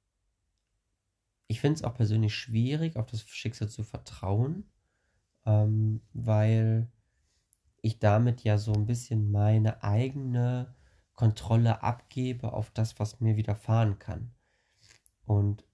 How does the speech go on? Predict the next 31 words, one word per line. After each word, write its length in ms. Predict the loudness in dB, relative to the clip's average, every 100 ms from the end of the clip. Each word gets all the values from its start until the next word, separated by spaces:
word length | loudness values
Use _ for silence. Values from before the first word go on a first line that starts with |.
| _
das 200 | -6 0
möchte 260 | 0 0 -4
ich 200 | -6 -2
ungerne, 720 | -2 0 2 2 2 -2 -2
weil 100 | 0
ich 140 | -2
schon, 440 | -2 -2 -2 -4 -12 _ _ _ _ _ -2
ähm, 440 | 2 2 2 0
so 120 | -2
ein 60 | -2
bisschen 260 | 0 -2 -6
die 80 |
Zügel 320 | -6 -6 -4 0
in 100 | 0
der 140 | 0
Hand 320 | 0 -2 -4
halb-, 280 | -4 -4 -4 -16 -14
in 120 | -2 -2
der 160 | 0
Hand 260 | -2 -2 -8 -20 _
haben 380 | -6 -4 -4 -4
möchte, 560 | -4 -6 -8 -6 -6 -10 _ _ _ _ _ _
dahingehend, 760 | 2 2 2 0 0 0 -2 -8 _ _ -8
was 340 | -6 -6 -4
mir 140 | -4
passiert 420 | -2 -6 -6 -6 -4
oder 200 | -4 -4
was 220 | -4 -4
mir 80 | -2
nicht 260 | -2 -4
passiert. 500 | -12 -14 -14 -16 -18